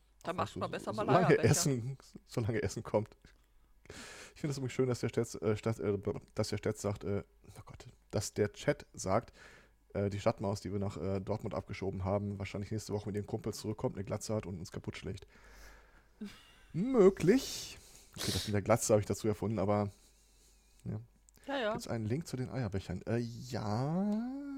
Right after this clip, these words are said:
Speaker 2: Den muss ich allerdings jedes Mal wieder raussuchen. Warte mal.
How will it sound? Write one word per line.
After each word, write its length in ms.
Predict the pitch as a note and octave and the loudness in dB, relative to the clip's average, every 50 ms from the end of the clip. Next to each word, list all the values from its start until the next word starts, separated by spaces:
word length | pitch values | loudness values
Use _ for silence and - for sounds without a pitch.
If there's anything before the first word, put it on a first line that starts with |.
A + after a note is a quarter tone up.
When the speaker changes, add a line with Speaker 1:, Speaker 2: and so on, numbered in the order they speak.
| C4+ C#4 C#4 C4+ - - - - - - - - - _ _ _ _ - - - - - | -10 -10 -12 -16 -18 -20 -20 -20 -20 -20 -20 -20 -20 _ _ _ _ -20 -20 -12 -6 -4
Speaker 2:
Den 140 | C#3 C#3 B2+ | -4 -2 -2
muss 160 | D#3 F#3+ - | -2 -4 -4
ich 80 | D#3+ | -4
allerdings 280 | D#3 C#3 C#3 C3+ C3 - | -4 -4 -4 -4 -4 -4
jedes 200 | - C#3 C#3+ - | -4 -4 -4 -4
Mal 80 | - A#2+ | -6 -8
wieder 140 | A2+ A#2 A2+ | -6 -6 -4
raussuchen. 560 | A#2 A#2+ A#2 - G2 F#2 - - F#2+ F#2+ - | -4 -6 -6 -6 -6 -8 -6 -8 -10 -10 -8
Warte 160 | - G2+ - - | -8 -10 -8 -8
mal. 300 | - - - - F#2 | -10 -10 -10 -12 -12